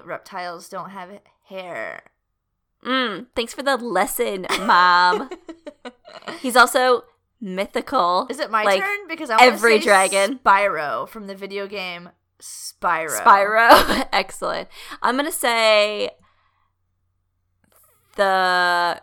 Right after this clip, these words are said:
Speaker 2: Dragon Prince from the show, The Dragon
Speaker 1: The
Speaker 2: Prince on Netflix.
Speaker 1: Dragon Prince! It's such a good show.
Speaker 2: You guys have to watch it. It's really, really good.
Speaker 1: It's so good. Wait, did I tell you to watch that?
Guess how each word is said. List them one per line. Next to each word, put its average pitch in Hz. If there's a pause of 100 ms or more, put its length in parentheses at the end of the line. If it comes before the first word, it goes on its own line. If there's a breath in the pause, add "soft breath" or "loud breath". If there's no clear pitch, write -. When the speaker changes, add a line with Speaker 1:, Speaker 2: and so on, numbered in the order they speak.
Speaker 2:
Dragon 190
Prince -
from 175
the 226
show, 175
The 233
Dragon 175
Speaker 1:
The -
Speaker 2:
Prince -
on -
Netflix. 415
Speaker 1:
Dragon 427
Prince! 359
It's 359
such 339
a 339
good 302
show. - (280)
Speaker 2:
You 180
guys 196
have -
to -
watch -
it. 151
It's 160
really, 170
really 151
good. -
Speaker 1:
It's -
so 262
good. 226 (200)
Wait, -
did 240
I 269
tell 370
you 480
to 359
watch -
that? 349